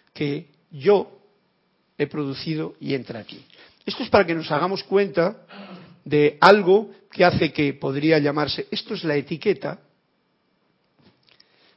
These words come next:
pero el verdadero ser es el que ha hinchado el globo. Y yo me estoy poniendo en un caso muy grande. La presencia yo soy,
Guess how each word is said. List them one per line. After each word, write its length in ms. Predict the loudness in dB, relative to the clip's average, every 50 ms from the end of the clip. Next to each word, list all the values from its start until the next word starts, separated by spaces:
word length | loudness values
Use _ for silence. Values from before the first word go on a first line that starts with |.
| _ _
pero 180 | -2 -2 0 0
el 100 | 0 0
verdadero 640 | 0 -2 0 0 0 4 4 6 6 6 4 2 -2 -10 -10 -8 -2
ser 300 | -2 0 0 -2 -4 -10 -20 _ _ _ _ _ _ _ _ _ _ _ _ _ _ _ _ -10
es 160 | -8 -6 -6
el 120 | -6 -6
que 100 | -2 -2
ha 40 | -2
hinchado 560 | -2 -2 -8 -8 -6 -4 -4 -4 -6 -8 -10 _ _ _ _
el 160 | -4 -4 -4 -2
globo. 380 | -2 -4 -4 -4 -6 -14 -20 _ _ _ _ _ _ -4
Y 60 | 0
yo 80 | 2 2
me 60 | 2
estoy 160 | 2 0 0
poniendo 480 | 0 0 0 2 0 2 4 2 2 2 0 -8 -4
en 140 | -2 -2 -2
un 100 | -2 -2
caso 320 | -2 -2 -2 -2 -4 -6
muy 280 | -6 -6 -6 -6 -4 0
grande. 560 | 2 4 4 4 2 0 -4 -6 -8 -10 -14 _ _ _ _ _ _ -20 -20 -20 -20 -20 -20 -20 _ _ _ _ _ _ _ _ _ _ _ _ _ _ _ _ _ _ _ _ _ -8
La 260 | -4 -2 -2 -2 -2
presencia 760 | -4 -6 -4 -4 -2 0 0 0 0 -6 -8 -6 -2 0 0
yo 220 | 0 -2 -6 -8 -6
soy, 540 | -6 -6 -4 -4 -4 -4 -4 -6 -10 -12